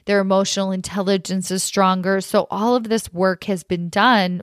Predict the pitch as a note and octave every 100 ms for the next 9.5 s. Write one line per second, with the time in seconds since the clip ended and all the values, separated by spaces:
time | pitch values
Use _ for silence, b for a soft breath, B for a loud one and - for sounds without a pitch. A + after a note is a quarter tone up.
0 | - F3 E3 F3+ - - F3+ F3+ - D4
1 | D4+ - A3 F3+ A3 - A#3 B3 F#3 F3+
2 | A#3 - A#3 A#3 F4 E4+ - F#3 E3+ A3
3 | - F#3 F3+ A#3 B B B B B C4
4 | C4 - C4 B3 C#4 G#3+ B3+ D#4+ C#4 A3
5 | A3 F#3 F#3+ G#3 G3 E3 G3 G3+ G#3+ A3
6 | - G3+ - G3 F3 F3+ E3+ - - -
7 | G#3 A3 A3 B B B G3+ A3 E4 C5
8 | B4 - A3+ - A#3 A#3 A3+ G3+ F#3+ F#3+
9 | - F#3+ G3 C4